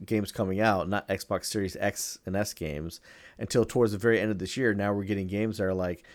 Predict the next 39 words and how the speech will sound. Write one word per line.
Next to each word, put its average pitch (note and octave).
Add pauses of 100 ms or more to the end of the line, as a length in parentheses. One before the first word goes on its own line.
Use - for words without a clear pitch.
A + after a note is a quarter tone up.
(260)
wow, G#2+
this A2
game B2+
actually G#2+
looks G#2
next F#2+
gen. F#2
The D2+
graphic G#2
fidelity, G2+
the F2 (120)
animation G2+
looks G2
really, G2+ (100)
really G#2
crisp. F#2
It's -
using G#2 (380)
ray A2+
tracing. F#2
It's F2
using G#2 (260)
the A2+
four A#2
K, F2+ (1120)
uh, A2
from G#2+
the G2
get-go. F2+ (240)
It's G#2+
not A2
an G#2
add-on A2
that D#2
comes G2+
on F#2
later, F2+ (420)
uh, F#2 (260)
because G2+